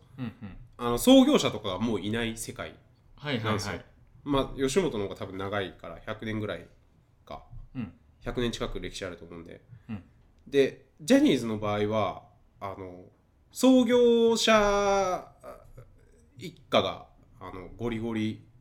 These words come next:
Speaker 2: 経営をやってるんで。
Speaker 1: はいはい、家族経営。
Speaker 2: だからそこでなんていうんですか、あの、いろいろこう、なんつうの、まあ、株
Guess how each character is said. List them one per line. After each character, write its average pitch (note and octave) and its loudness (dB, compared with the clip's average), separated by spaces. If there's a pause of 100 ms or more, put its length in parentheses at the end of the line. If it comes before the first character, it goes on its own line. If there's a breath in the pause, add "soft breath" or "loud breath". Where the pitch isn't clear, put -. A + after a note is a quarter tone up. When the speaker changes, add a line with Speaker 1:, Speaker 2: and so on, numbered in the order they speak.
(320)
Speaker 2:
経 A2 -2
営 G#2 2
を G#2 -2
や G2+ -4
っ - -20
て - -8
る G#2 -2
ん F2+ -10
で。 F2 -12
Speaker 1:
は B2+ -8
い A2+ -6
は G#2+ -8
い、 G2 -14
家 A2 -16
族 G#2 -18
経 A2+ -12
営。 F#2+ -12 (520)
Speaker 2:
だ - -12
か E3+ -8
ら D3+ -6
そ F3 -4
こ A3+ 4
で A3 6
な A3 4
ん G#3 2
て - -8
い G#2+ -4
う - -4
ん - -4
で - -12
す - -20
か、 - -18 (140)
あ A#2 -8
の、 G#2+ -6
い D3+ -4
ろ F#3 -2
い F#3 -6
ろ F#3 -4
こ D#3 0
う、 C#3 -2
な C#3+ -2
ん C3 -2
つ - -14
う E2+ -14
の、 A1 -16 (1900)
ま E3+ 2
あ、 - -4
株 G#3+ 0